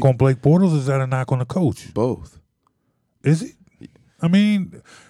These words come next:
Speaker 2: in the end, fact still remains is you're to-, you're looking,
Speaker 1: It's a
Speaker 2: we're
Speaker 1: knock
Speaker 2: looking,
Speaker 1: on
Speaker 2: we're looking at a team that was in the conference championship.
Speaker 1: Had a
Speaker 2: How
Speaker 1: lead
Speaker 2: they,
Speaker 1: at
Speaker 2: you know,
Speaker 1: halftime.
Speaker 2: had a lead at halftime.
Speaker 1: So it's
Speaker 2: So, so
Speaker 1: it's
Speaker 2: it,
Speaker 1: a
Speaker 2: it,
Speaker 1: knock on the coach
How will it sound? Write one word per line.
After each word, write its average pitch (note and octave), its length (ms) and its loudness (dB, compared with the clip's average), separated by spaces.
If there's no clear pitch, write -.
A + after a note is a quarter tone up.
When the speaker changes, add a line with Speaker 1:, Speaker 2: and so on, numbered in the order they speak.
Speaker 2:
in G#3 140 4
the F#3+ 160 4
end, G#3+ 340 2
fact G3+ 260 4
still G#3 160 4
remains G3+ 380 2
is C#3 140 2
you're E3 120 6
to-, F3 280 2
you're E3+ 180 4
looking, E3 260 -4
Speaker 1:
It's E3 160 2
a D#3+ 40 8
Speaker 2:
we're G3+ 100 10
Speaker 1:
knock F3+ 160 10
Speaker 2:
looking, F#3 320 6
Speaker 1:
on D3 60 -4
Speaker 2:
we're G3 200 8
looking F3 340 4
at D#3+ 160 0
a D3 120 4
team D3+ 260 -4
that C#3 120 0
was B2+ 160 2
in C#3+ 200 -2
the C#3 100 -2
conference C3+ 440 -4
championship. C3 640 -6
Speaker 1:
Had D#3 260 0
a E3 60 8
Speaker 2:
How F3 100 8
Speaker 1:
lead F3 100 8
Speaker 2:
they, E3+ 80 6
Speaker 1:
at E3 40 6
Speaker 2:
you E3 60 4
know, D#3+ 60 8
Speaker 1:
halftime. G#2 340 0
Speaker 2:
had F#3+ 220 0
a G3 60 -2
lead G3 240 0
at F3 80 -6
halftime. F3 480 2
Speaker 1:
So - 60 -4
it's D3 180 2
Speaker 2:
So, F3 340 8
so - 380 4
Speaker 1:
it's F3+ 200 4
Speaker 2:
it, - 80 0
Speaker 1:
a D#3+ 40 -2
Speaker 2:
it, D#3 40 -2
Speaker 1:
knock F#3 280 4
on F#3 140 -2
the F3 80 -2
coach - 580 0